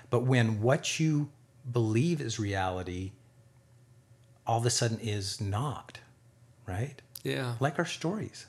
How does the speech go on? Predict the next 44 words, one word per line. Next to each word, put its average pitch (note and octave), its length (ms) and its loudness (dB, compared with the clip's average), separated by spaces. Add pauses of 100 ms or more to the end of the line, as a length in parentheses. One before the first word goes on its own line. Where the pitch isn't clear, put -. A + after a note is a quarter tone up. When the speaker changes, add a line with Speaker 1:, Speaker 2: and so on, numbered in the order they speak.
(160)
Speaker 1:
they're C#3 80 -2
made F3 220 -2
up, G3 200 -10 (1400)
right? A#2+ 120 2
Speaker 2:
Yeah, C#3 260 2
it's D#3 200 4
Speaker 1:
And D3+ 80 8
Speaker 2:
our D3 80 8
best C#3 400 6
interpretation C3 960 0
Speaker 1:
Yeah. F#3 340 2 (220)
Speaker 2:
or C#3 100 4
explanation C3+ 720 4
of A2+ 100 0
what's A2+ 200 2
happened C3 380 -2
to C3 100 2
us B2 100 6
so C3 180 4
far. D3 280 -6 (100)
Speaker 1:
Yeah. D#3+ 280 -4 (180)
And C3 160 2
so D3+ 200 4
I B2+ 120 6
think F#3+ 240 0
it's D3+ 100 -4
part, D3 460 2
I A#2 80 2
mean, A#2 180 4
with A#2+ 160 4
the, B2+ 140 2
with B2 140 -2
the - 40 -4
clients D3 340 -4
that A2+ 80 -2
I've G#2+ 140 -2
coached, - 480 -2 (180)
Speaker 2:
Mm. B2+ 260 0 (220)
Speaker 1:
I, A#2+ 240 8
I, B2+ 340 8
I A#2+ 160 6
always C3 220 8
tell E3+ 180 6
them, G2 100 2